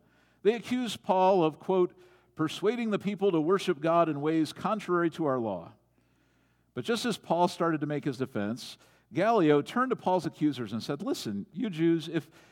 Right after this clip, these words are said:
if this were a crime involving some wrongdoing or serious crime, I would have a reason to accept your case. But since it is merely a question of words and names about your Jewish law, take care of it yourselves. I refuse to judge such matters." And he threw them out of the courtroom.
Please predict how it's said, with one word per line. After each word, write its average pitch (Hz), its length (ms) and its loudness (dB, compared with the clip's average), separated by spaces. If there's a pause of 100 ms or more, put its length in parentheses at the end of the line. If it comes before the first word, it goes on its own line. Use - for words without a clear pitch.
(220)
if - 160 0
this 262 180 -4
were 226 160 4
a 143 60 2
crime 156 500 0
involving 143 460 0
some 135 240 -2
wrongdoing 190 720 0
or 101 80 -4
serious 202 440 2
crime, 185 400 -2
I 139 220 -4
would 135 160 -4
have 131 340 -2 (400)
a 185 80 -8
reason 208 260 -4
to 202 80 0
accept 196 320 0
your 190 60 -2
case. 196 340 -2 (400)
But 175 160 0
since 233 280 -4
it 247 60 -4
is 160 140 -2
merely 220 400 0
a 165 60 2
question 196 360 -2
of 151 100 -4
words 170 440 2
and 139 160 -4
names 165 340 -6
about 151 240 2
your 139 120 -4
Jewish 147 340 -2
law, 139 320 0 (280)
take 175 200 -2
care 220 240 0
of 254 100 0
it 233 80 -6
yourselves. 131 680 -2 (360)
I 143 60 -4
refuse 175 400 0
to 185 80 -4
judge 151 260 0
such - 240 -2
matters." 90 520 -6 (560)
And 139 100 -4
he 147 120 -4
threw 202 320 -4
them 226 100 0
out 190 140 4
of 170 40 2
the 160 80 0
courtroom. 98 520 -4